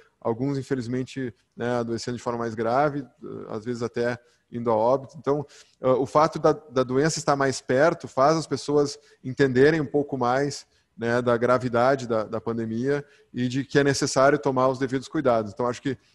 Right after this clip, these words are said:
esses dois fatores fazem com que a reabertura, né, a retomada nesse momento seja, ah, diferente da, da anterior. A questão é que a gente precisa justamente equilibrar. Nós demos o primeiro passo,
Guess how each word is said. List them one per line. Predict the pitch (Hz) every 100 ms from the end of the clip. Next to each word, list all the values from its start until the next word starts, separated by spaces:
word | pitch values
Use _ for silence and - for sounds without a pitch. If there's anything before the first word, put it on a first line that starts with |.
| _
esses | 143 156 165
dois | 143 156 151
fatores | 147 - 139 151 156 - - _ _
fazem | - 127 139 143
com | 147
que | -
a | 135
reabertura, | 123 127 120 - 147 143
né, | 117
a |
retomada | 117 117 117 117 127
nesse | 120
momento | 123 120
seja, | 131 123 127 -
ah, | 120 120
diferente | 110 - 120 117 -
da, | 117 110
da | 120
anterior. | 117 123 113 104 110 _ -
A | 123
questão | - 139 - 165
é |
que | 165
a |
gente | 165 165
precisa | 156 170 170 175 135
justamente | 156 165 156 156
equilibrar. | 175 175 175 165
Nós | 143 113
demos | 135 143
o |
primeiro | 156 156 160
passo, | 185 160 170 175 214